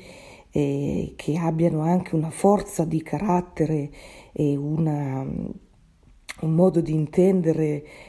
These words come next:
la politica, eh, come servizio, appunto. Ci domandiamo, ecco, anche oggi, dove si formano i politici?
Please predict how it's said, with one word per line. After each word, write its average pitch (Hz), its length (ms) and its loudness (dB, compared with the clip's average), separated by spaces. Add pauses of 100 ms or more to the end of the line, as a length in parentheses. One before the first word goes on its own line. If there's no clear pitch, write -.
(160)
la 147 160 0
politica, 160 1000 -2 (560)
eh, 151 380 -4
come 160 260 2
servizio, 156 880 0
appunto. 147 880 -6 (840)
Ci - 200 -4
domandiamo, 202 680 0
ecco, 170 260 -4
anche 165 260 -4
oggi, 160 520 -6
dove 220 340 4
si 185 160 -2
formano 139 600 2
i 143 40 -2
politici? - 720 -6